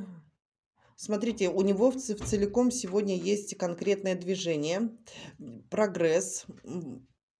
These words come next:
знаете, такие активные беседы, разговоры он ведет с домочадцами. Ему хорошо, ему уютно, человек чувствует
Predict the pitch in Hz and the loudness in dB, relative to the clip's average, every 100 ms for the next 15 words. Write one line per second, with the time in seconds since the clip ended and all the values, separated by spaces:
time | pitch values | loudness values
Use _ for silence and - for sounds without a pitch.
0 | - 175 175 208 220 190 185 185 190 - | -8 -2 2 2 2 -2 -6 0 0 -2
1 | - - 208 202 196 180 175 - 202 190 | -8 -4 0 2 2 2 -2 -2 0 2
2 | 180 170 156 156 165 170 196 220 214 - | 4 2 0 2 2 2 2 4 2 2
3 | 180 165 160 180 185 147 156 165 160 - | -2 -2 -2 -2 -2 -2 -2 0 -2 0
4 | 156 156 - 143 123 - - - - 175 | -2 -2 -4 -4 -6 -10 -12 -10 -4 2
5 | 220 240 254 262 - 180 175 165 175 190 | 2 2 -2 -2 -2 0 0 0 0 2
6 | 240 190 180 165 170 170 - 165 202 208 | 2 2 -2 -2 -4 -4 -4 -2 -2 -4
7 | 208 208 196 202 196 | -6 -4 0 0 0